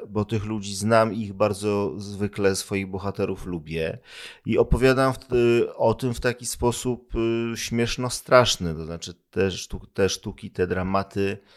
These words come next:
i te spektakle są do pewnego momentu zabawne. W pewnym momencie przestają być zwykle zabawne, y, i myślę, że to jakoś ludzi,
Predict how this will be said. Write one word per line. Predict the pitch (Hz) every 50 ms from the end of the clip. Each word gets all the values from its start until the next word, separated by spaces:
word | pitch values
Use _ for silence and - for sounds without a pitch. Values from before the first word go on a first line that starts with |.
| - - - - - - - - _ _ -
i | 110 113
te | - - 117
spektakle | - - - 120 110 - - 120 101 95 - - 95 92 95 98 101 107 -
są | - - - 120 113 110
do | 107 110
pewnego | - 117 110 113 113 113 107 113 110
momentu | 110 107 107 107 107 107 101 - 107 101
zabawne. | 95 110 104 95 101 90 87 - 92 90 85 85 87 101 113 110 - _ _ _ _ _ _ _ - _ _ _ _ _ _ _ _ _ _ _ _ - - -
W | -
pewnym | - 110 104 117 117 113 110
momencie | 107 107 107 107 107 104 104 104 104 107 110 107 - 107 92
przestają | - - 104 - - - _ _ - 107 101 98 98 95 95 95 92
być | 95 92 87 85
zwykle | 90 90 95 90 92 90 92 92 92 95 95 _ - _ - - - _ - - _ _ _ _ _
zabawne, | - 92 98 110 101 92 104 95 90 - 95 92 95 98 104 113 127 123 - -
y, | - 117 110 107 110 110 110 110 110 113 113 -
i | 156 135 139
myślę, | 147 151 143 - - 160 156 147
że | 135 156 147
to | - - 196 214 202 165 - - 104 113
jakoś | 113 110 110 107 - 110 107 - - -
ludzi, | 104 107 107 104 95 92 104 110 110 107 107 107 107 - _